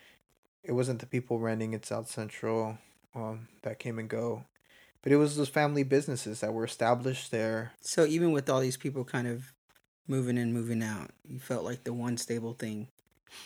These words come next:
Speaker 2: in your environment were, like, these family-owned businesses?
Speaker 1: Yeah,
Speaker 2: Do you feel
Speaker 1: exactly.
Speaker 2: like that those are the cogs that are turning, kind of keeping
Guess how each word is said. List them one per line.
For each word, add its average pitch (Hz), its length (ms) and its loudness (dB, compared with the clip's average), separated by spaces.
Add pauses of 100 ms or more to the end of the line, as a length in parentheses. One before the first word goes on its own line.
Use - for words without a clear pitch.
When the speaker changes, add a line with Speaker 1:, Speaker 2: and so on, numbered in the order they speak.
(140)
Speaker 2:
in 120 120 0
your 117 160 0
environment 110 500 -6
were, 113 80 -8
like, - 120 -12
these 117 160 -8
family-owned 113 560 -4
businesses? 139 640 -2
Speaker 1:
Yeah, 117 280 2 (220)
Speaker 2:
Do - 100 -4
you 123 100 2
feel 131 220 2
Speaker 1:
exactly. 120 200 2
Speaker 2:
like 113 140 -4 (100)
that 120 400 0
those 123 340 0
are 120 60 0
the 120 100 -4
cogs - 680 -4 (600)
that 131 220 4
are 120 100 4
turning, 123 560 0
kind 113 200 -2
of 107 60 -8
keeping 131 500 -4